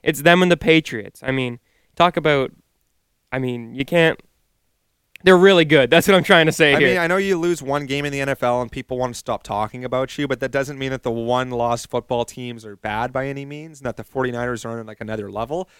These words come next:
Speaker 2: I think that if the forty-niners, like, play one of those teams with one losses, like the Green Bay Packers, like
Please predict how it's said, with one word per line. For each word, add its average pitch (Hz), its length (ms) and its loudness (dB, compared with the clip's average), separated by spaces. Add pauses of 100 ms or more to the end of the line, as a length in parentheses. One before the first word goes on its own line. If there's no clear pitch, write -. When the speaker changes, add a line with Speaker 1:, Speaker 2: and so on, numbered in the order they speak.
(160)
Speaker 2:
I 120 100 -6
think 123 280 -12
that 120 160 -4
if - 80 -12
the 117 80 -14
forty-niners, 120 720 -8
like, - 560 -14
play 120 500 -4
one 110 220 -6
of 113 80 -6
those 107 200 -8
teams 113 320 -20
with 107 140 -20
one 113 180 -20
losses, 107 460 -20
like 110 220 -12
the 117 100 -16
Green 113 300 -10
Bay 104 160 -14
Packers, 101 640 -14
like 110 380 -8